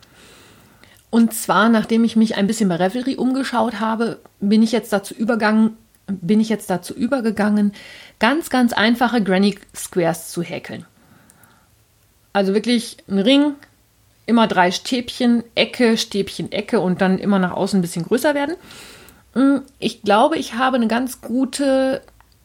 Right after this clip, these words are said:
einen ganz guten Kompromiss gefunden zwischen Größe des Quadrats. Also man möchte sie natürlich relativ groß machen, damit man nicht so viele verhäkeln muss. Aber auch nicht so groß, dass ich mit meinen Resten überhaupt nicht zurande komme,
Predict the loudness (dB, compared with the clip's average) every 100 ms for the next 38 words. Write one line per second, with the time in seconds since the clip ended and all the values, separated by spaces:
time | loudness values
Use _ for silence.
0 | _ _ _ _ _ _ 0 2 2 0
1 | -2 -2 -2 -2 0 -2 -2 -4 -8 -4
2 | -4 -2 -4 -6 -2 -2 0 2 4 4
3 | 0 -6 0 4 4 2 -2 -4 -2 -2
4 | 0 0 0 -2 -6 -4 -2 -2 0 2
5 | 2 2 0 0 0 0 0 2 2 0
6 | -8 -6 0 0 0 -4 -6 -4 0 0
7 | 0 -4 -4 -8 -6 -2 -2 -4 -8 -4
8 | -2 0 -2 -8 -18 _ _ _ -20 -20
9 | -20 -20 -20 -20 -20 -20 _ 0 2 4
10 | 2 4 2 0 0 0 0 0 2 2
11 | 2 0 0 -2 0 0 2 2 2 -2
12 | -2 0 2 0 0 -4 -2 -2 0 0
13 | -2 -6 -6 -6 -8